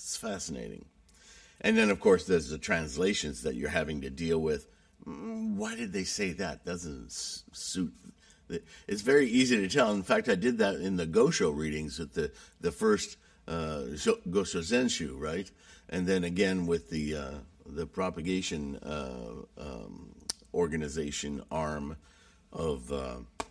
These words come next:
Nichiren Shu and the, the, uh, the compendium that they use, yeah?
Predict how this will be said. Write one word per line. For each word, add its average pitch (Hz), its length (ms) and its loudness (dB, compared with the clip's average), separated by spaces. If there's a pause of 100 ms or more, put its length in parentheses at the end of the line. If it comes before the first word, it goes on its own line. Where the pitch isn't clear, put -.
(420)
Nichiren 78 380 -6
Shu 76 500 0
and 71 240 -8
the, 69 240 -4
the, 69 420 -6
uh, 62 200 -10 (800)
the 76 60 -12
compendium 85 600 -2
that 71 180 -8
they 107 100 4
use, 67 540 -2
yeah? 80 220 -6